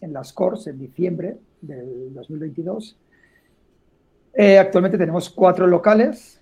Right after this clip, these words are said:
dis-, estamos aquí distribuidos en Barcelona, eh, dos en la Sagrada Familia, porque arrancamos con uno muy pequeñito en un pasaje de poco paso, muy cerca de la Sagrada Familia, y pronto, pues, se nos quedó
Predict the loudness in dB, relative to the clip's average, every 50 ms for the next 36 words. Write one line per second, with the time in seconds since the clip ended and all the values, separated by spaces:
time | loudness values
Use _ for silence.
0 | _ -14 -12 -12 -12 -14 -20 _ _ -14 -12 -12 -10 -10 -10 -10 -8 -8 -8 -8
1 | -6 -6 -6 -6 -6 -6 -8 -8 -6 -6 -6 -6 -6 -8 -8 -8 -8 -4 2 4
2 | 4 4 2 0 -6 -8 -12 _ _ _ _ _ _ _ _ _ _ _ _ _
3 | _ _ -6 -6 -4 -4 -4 -6 -8 -10 -10 -10 -12 -12 -14 -14 -14 -14 -16 -16
4 | -16 -18 -12 -6 -4 -4 -2 -2 -4 -4 -4 -4 -2 -2 -2 -2 -2 -2 -2 0
5 | 2 2 2 0 -2 -6 -10 -10 -10 -12 -12 -14 -14 -16 -14 -12 -12 -12 -12 -10
6 | -8 -8 -6 -6 -6 -6 -6 -6 -8 -10 -10 -8 -8 -8 -8 -8 -10 -10 -8 -10
7 | -8 -4 -2 -2 -2 -4 -6 -10 -12 -12 -16 -16 -14 -14 -12 -10 -8 -8 -8 -8
8 | -12 -14 -14 -16 _ _ _ _ _ _ _ -16 -12 -10 -10 -10 -8 -8 -8 -8
9 | -8 -8 -8 -8 -8 -10 -10 -8 -8 -8 -6 -6 -8 -8 -10 -14 _ _ _ _
10 | _ _ _ _ _ _ _ _ _ _ -14 -14 -14 -14 _ -6 -6 -4 -4 -4
11 | -4 -4 -4 -6 -10 -12 -14 -14 -16 -14 -14 -14 -16 -16 -18 -20 _ _ -16 -14
12 | -14 -12 -12 -12 -12 -12 -12 -12 -12 -12 -12 -12 -14 -14